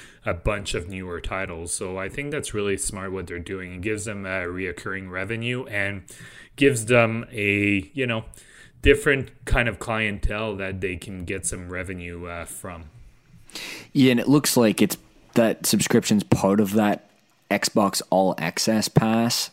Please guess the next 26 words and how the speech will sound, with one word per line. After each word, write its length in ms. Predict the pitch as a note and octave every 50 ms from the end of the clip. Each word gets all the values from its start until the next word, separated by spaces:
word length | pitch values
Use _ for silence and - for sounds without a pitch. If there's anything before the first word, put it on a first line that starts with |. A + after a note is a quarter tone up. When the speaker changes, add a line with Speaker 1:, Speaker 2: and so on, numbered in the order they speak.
| _ -
Speaker 2:
that's 180 | G#2+ - -
coming 360 | - - A2+ A2 G#2+ G#2+ G#2+
out. 280 | G#2+ G#2+ A2+ A#2 - - - - - - - -
So 540 | - - B2 A2 G#2 G#2 G2+ G2+ G2 - - _ _ _ -
that's 300 | G#2 G#2+ G#2 B2 - -
a 100 | F3 B2 - - _ _ _ _ _
pretty 220 | - - - A#2 G2+
smart 460 | - - - G#2+ G2+ G2 F#2 F2 -
partnership 520 | - G#2+ G2+ F#2+ F2 G2 G2 - G#2 -
from 260 | - - F#2+ F2+ F2 - - -
E 240 | G2 G2 F#2+ F2+
A, 280 | F2+ F2+ F2+ F2+ F2+ E2+
and, 200 | E2+ F2+ F#2 - - -
and 460 | A2 G#2+ G#2 G2+ G2+ G2+ G2 F2 - _ - - _ -
being 260 | E3+ F3+ E3+ C3+ A#2
on 220 | G#2+ G#2 G#2+ G#2+
the 80 | G#2 F#2+
subscription 560 | - F#2 F#2+ - - G#2+ F#2+ - - G2 G2
model 380 | F#2+ F2+ F2+ F#2 F#2 F#2 F2+ F2
in 100 | E2+ -
terms 220 | - F#2 F#2 E2
of 260 | D#2+ D#2+ D#2+ C#2+ - -
actually 300 | E2 F2+ F#2+ - - F2+
locking 400 | D#2+ E2 E2 E2+ E2+ - - F2
in 140 | E2+ E2+ F2
customers 600 | - F#2 F2 F2 - F2+ F#2 F#2 G2 G2 - -